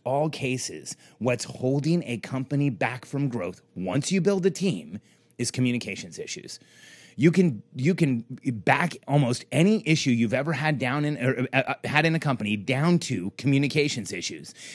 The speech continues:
If you look at why something didn't happen, why something didn't get achieved,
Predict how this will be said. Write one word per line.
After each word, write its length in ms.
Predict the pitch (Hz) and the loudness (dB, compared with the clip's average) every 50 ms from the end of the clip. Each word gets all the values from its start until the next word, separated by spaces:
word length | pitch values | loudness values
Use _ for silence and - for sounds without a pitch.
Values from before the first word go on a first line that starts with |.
| - - - | -18 -4 0
If 160 | 127 131 - 135 | 2 2 4 4
you 120 | 160 175 | 4 4
look 280 | 180 190 190 175 - 156 | 6 4 4 4 4 0
at 200 | 113 95 92 - - - _ | 0 -2 -4 -8 -14 -16 _
why 280 | - 104 123 147 160 175 | -4 0 4 4 6 6
something 380 | - - 160 143 120 143 135 | 4 4 0 0 0 0 0
didn't 220 | 120 143 139 131 117 | 2 2 0 0 -2
happen, 360 | 117 135 123 - 104 92 101 | -2 -4 -4 -4 -4 -4 -4
why 200 | 120 143 156 165 | 0 0 2 2
something 340 | 160 170 160 135 151 143 127 | 2 0 0 0 0 0 0
didn't 200 | 131 135 139 123 | 0 0 0 0
get 140 | 135 127 131 | -2 -2 -4
achieved, 400 | 123 - - 143 123 104 87 | -4 -2 -2 -2 -2 -2 -4